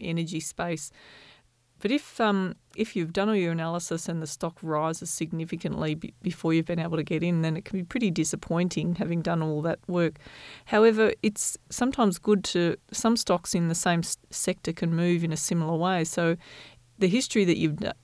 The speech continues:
or the analysis that you've done on this stock, if it does get taken over, then it can be used, um, as a guide to see, well, how does that compare to some of the other stocks that I'm looking at in the sector?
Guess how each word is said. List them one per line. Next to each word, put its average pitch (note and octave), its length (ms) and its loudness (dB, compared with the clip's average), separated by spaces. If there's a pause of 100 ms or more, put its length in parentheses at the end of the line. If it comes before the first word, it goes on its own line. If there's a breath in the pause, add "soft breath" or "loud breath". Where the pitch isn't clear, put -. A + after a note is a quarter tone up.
or E3+ 160 2
the E3 100 2
analysis E3 480 0
that E3+ 120 -2
you've D#3 220 0
done E3 300 0
on D#3+ 380 0 (180)
this E3 160 0
stock, - 320 -4
if - 140 -6
it - 160 -8
does D#3+ 240 -2
get - 180 -4
taken E3+ 380 -2
over, E3+ 240 2
then D#3+ 240 -2 (560 loud breath)
it - 100 -20
can F#3 160 4
be F3+ 80 6
used, F3+ 760 4 (140)
um, E3 340 0
as - 160 -2
a - 40 0
guide F#3 480 0
to - 100 -2
see, F3+ 240 2
well, F3 200 2
how F#3+ 200 4
does G3 160 2
that - 160 -2
compare E3+ 460 0
to F3 100 -2
some F3 160 -2
of D#3+ 80 2
the D#3 100 2
other E3 180 0
stocks - 520 -4
that E3+ 140 0
I'm D#3+ 120 2
looking E3 300 -2
at D#3+ 160 0
in D#3 100 0
the D#3 60 -2
sector? E3 500 -2